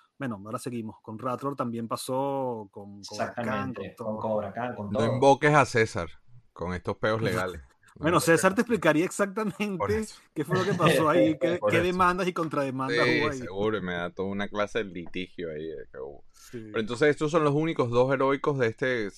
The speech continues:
Speaker 3: de este lote de
Speaker 2: Sí.
Speaker 3: Snake Man.
Speaker 2: Sí, sí, porque el resto era, si, si ves detrás del card ahí,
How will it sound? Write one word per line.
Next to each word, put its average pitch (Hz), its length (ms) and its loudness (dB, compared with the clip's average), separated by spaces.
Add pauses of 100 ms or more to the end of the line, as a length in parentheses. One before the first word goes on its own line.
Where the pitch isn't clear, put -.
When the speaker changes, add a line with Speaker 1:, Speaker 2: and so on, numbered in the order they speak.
Speaker 3:
de 104 140 -4
este 110 180 -4
lote 117 240 2
de 113 240 2
Speaker 2:
Sí. 82 80 -10
Speaker 3:
Snake 123 220 -4
Man. 190 260 -4
Speaker 2:
Sí, 156 140 0
sí, 151 200 0
porque 135 200 4
el 127 60 6
resto 135 280 4
era, 160 260 8 (260)
si, 139 260 -4
si 139 140 0
ves 135 180 4
detrás 170 320 4
del 175 180 -2
card 160 280 4
ahí, 143 440 -4